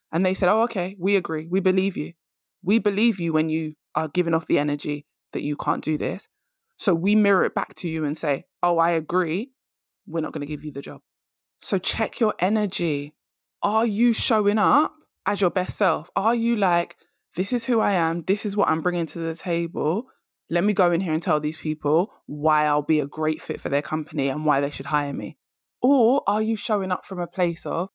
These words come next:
"Oh my gosh, I don't even know how I got this interview and <sighs> I'm probably not gonna get the job"? It's okay to be like, "Oh my God, I don't know how I booked this interview." Listen, I surprise myself sometimes. Like, I'll be like, "Rah, these people wanna see me, this salary, this job title, let's go."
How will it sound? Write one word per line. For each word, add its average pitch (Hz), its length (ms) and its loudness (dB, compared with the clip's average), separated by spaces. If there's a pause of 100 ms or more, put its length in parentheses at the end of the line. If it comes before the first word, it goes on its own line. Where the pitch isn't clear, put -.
"Oh 170 40 4
my 175 100 4
gosh, 165 200 0
I 160 40 -2
don't 156 160 2
even 170 180 0
know 156 80 2
how 156 260 0
I 156 60 4
got 151 140 0
this - 120 -6
interview 151 580 0 (200)
and 143 420 0 (120)
<sighs> - 100 -20
I'm - 800 -2
probably 165 240 2
not 156 140 4
gonna 151 120 0
get 151 140 0
the 147 80 -2
job"? 147 240 0 (260)
It's 381 160 2 (100)
okay 370 320 0
to 330 160 -4
be 269 160 0
like, 226 180 2
"Oh 226 100 4
my 226 120 4
God, 214 160 2
I 147 40 0
don't 165 160 0
know 156 60 -2
how 160 160 2
I - 20 -2
booked - 200 -4
this 170 120 -10
interview." 156 340 -6 (160)
Listen, 262 340 -2
I 240 160 2
surprise 220 360 0
myself 220 400 0
sometimes. 185 360 -2
Like, - 100 -2
I'll 202 60 0
be - 80 -6
like, - 140 -2
"Rah, 95 340 -2 (240)
these 262 160 0
people 320 180 2
wanna 277 180 4
see 285 180 2
me, 277 220 4
this 233 220 -2
salary, 254 480 0
this 254 240 -4
job 240 240 -2
title, 240 420 0
let's 339 280 -4
go." 175 400 -2